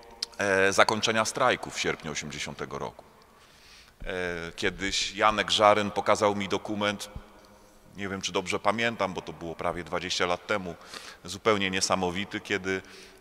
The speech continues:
biskup Lech Kaczmarek na Radę Główną Episkopatu Polski chyba w siedemdziesiątym ósmym lub dziewiątym roku wysłał jakieś swoje uwagi, e, do prymasa Wyszyńskiego dotyczące tego, że w Trójmieście się zagnieździła masoneria, e,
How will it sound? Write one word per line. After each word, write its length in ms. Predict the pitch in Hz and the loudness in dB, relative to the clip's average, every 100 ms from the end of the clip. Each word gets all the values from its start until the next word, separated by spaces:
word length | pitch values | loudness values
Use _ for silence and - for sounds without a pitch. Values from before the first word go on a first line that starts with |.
| 87 | -10
biskup 400 | 87 101 95 101 | -8 -6 -4 2
Lech 320 | 101 - - | 2 0 -6
Kaczmarek 640 | 101 - 104 98 104 101 | -4 -2 4 6 6 0
na 160 | 90 98 | 0 4
Radę 240 | 104 98 | 4 4
Główną 420 | 90 104 101 95 | -2 -6 -4 -4
Episkopatu 640 | 92 98 - 98 107 104 95 | -6 -8 -10 -2 0 0 -2
Polski 380 | 98 98 - | -6 -6 -10
chyba 240 | 131 98 98 | -10 -2 -2
w 80 | - | -2
siedemdziesiątym 680 | 95 95 95 104 98 92 92 | -4 -4 -2 -2 -2 -6 -8
ósmym 360 | 110 - 98 | -8 -6 -6
lub 160 | 95 95 | -6 -6
dziewiątym 460 | 101 95 98 101 92 | -4 -4 -4 -6 0
roku 440 | 95 - 101 120 - - - - - - - - _ _ - | 0 0 -4 -6 -10 -20 -20 -20 -20 -20 -20 -20 _ _ -8
wysłał 460 | 90 - - 104 | -2 0 4 6
jakieś 260 | 107 - 104 | 4 2 0
swoje 480 | - - 113 107 101 | 0 2 2 4 2
uwagi, 800 | 101 92 110 107 104 113 110 113 - - | 0 4 6 6 0 -2 -2 0 0 2
e, 300 | 92 107 98 | 2 2 2
do 120 | 101 | 0
prymasa 440 | - 107 113 - | 2 4 6 6
Wyszyńskiego 640 | 101 98 107 95 - 117 113 | 4 4 2 2 2 2 2
dotyczące 540 | 107 107 113 107 113 | 0 0 -2 -2 -2
tego, 360 | 117 113 117 113 | -2 0 0 -2
że 360 | 104 104 101 | 2 2 2
w 600 | 101 - - 101 98 95 92 | -2 -12 -14 -10 -6 -6 -6
Trójmieście 520 | 107 104 117 123 113 | -4 -2 -2 -2 -2
się 140 | 113 | -2
zagnieździła 600 | 104 98 101 87 98 113 | 0 0 0 -2 0 2
masoneria, 720 | 101 95 104 110 101 87 | 2 0 -2 0 2 2
e, 40 | 90 | 2